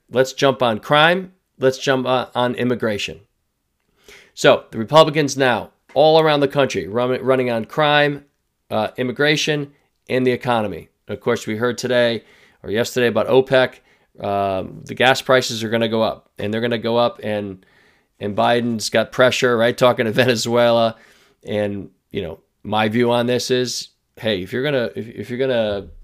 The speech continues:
push down our own, we can generate enough oil and gas in this country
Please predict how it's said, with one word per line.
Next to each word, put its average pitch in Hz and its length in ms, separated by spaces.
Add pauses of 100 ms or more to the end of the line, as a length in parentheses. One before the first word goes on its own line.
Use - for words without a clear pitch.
push - 300
down 120 400
our 107 300
own, 117 460 (280)
we 139 100
can 147 120
generate 120 400
enough 113 320
oil 98 460 (240)
and 98 140
gas 107 320
in 95 40
this 95 160
country 92 520